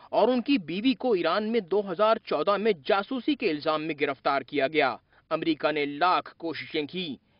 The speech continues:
لیکن جیسن کو رہائی نہ ملی۔ محمد علی نے مارچ دو ہزار پندرہ میں ایران سے جیسن کی رہائی کی اپیل کی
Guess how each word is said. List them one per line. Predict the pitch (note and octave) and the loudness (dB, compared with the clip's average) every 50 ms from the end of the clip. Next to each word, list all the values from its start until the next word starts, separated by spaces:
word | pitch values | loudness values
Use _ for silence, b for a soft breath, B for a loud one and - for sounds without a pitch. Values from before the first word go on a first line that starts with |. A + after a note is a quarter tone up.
| _ | _
لیکن | - G#2 A#2+ B2 - D3 C#3+ C#3+ | -12 -10 -10 -8 -6 -6 -8 -8
جیسن | B2 A#2 D3+ D3+ D#3 - - E3 C#3+ | -6 -2 0 0 0 0 -2 -4 -4
کو | - - E3 D#3 - | -4 -4 -4 -2 -2
رہائی | F3 F3+ G3+ G3+ D#3+ C3+ B2+ | -2 0 2 2 2 2 -2
نہ | B2 A#2+ | -4 -6
ملی۔ | B2 B2+ C3 C3+ C3 A#2+ - - _ _ _ _ | -6 -8 -8 -8 -10 -10 -12 -16 _ _ _ _
محمد | - A2+ B2+ D3+ F3+ G3+ A3+ G#3 G#3+ | -12 -10 -6 -4 0 0 2 4 4
علی | A3 B3 | 2 4
نے | A#3+ A#3 A3+ | 2 0 0
مارچ | G3+ G3 G#3 A#3 A3 - | 0 2 2 2 2 2
دو | D3+ F#3+ G3+ F3+ D#3+ | 2 2 2 4 4
ہزار | D#3 F3+ G3+ G3+ G3+ | 2 4 4 4 2
پندرہ | - - G#3 G3 A3 A3+ G#3 | 0 -2 -4 0 2 2 2
میں | G3+ A3 A3 | 2 0 -2
ایران | F3+ C3 D3+ D3+ D#3+ F3 G3+ G3 | -2 -2 0 0 0 0 0 -4
سے | F3+ - A3 G3+ | 0 2 2 2
جیسن | E3 C3+ - E3+ D#3+ - - A3 F#3 | 2 0 -4 -4 -4 -2 -2 -4 -4
کی | E3 - G#3 E3+ | -4 -4 -4 -4
رہائی | D3+ D3 E3+ E3+ D#3 C#3 | -2 0 2 2 2 0
کی | - - C3+ | 0 -4 -4
اپیل | B2+ A#2+ - C#3+ D3 C#3+ | -4 -4 -4 -6 -8 -8
کی | - - D#3 C#3+ B2 | -8 -10 -10 -10 -10